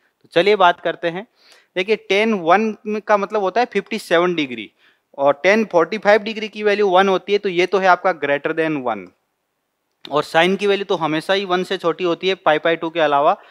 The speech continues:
तो ये क्वांटिटी है आपके सामने less than one। तो ये तो उल्टा हो गया, एक वन से बड़ा है और दूसरा वन से छोटा है,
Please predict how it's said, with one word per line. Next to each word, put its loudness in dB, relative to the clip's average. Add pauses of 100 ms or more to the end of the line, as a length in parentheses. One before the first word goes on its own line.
(220)
तो -8
ये -4
क्वांटिटी -2
है -4
आपके -2
सामने -4 (120)
less -2
than -4
one। -8 (540)
तो -4
ये -4
तो -6
उल्टा 0
हो 4
गया, 0 (300)
एक -2
वन 2
से -4
बड़ा 4
है 0 (140)
और -6
दूसरा -4
वन -2
से -2 (200)
छोटा -4
है, -12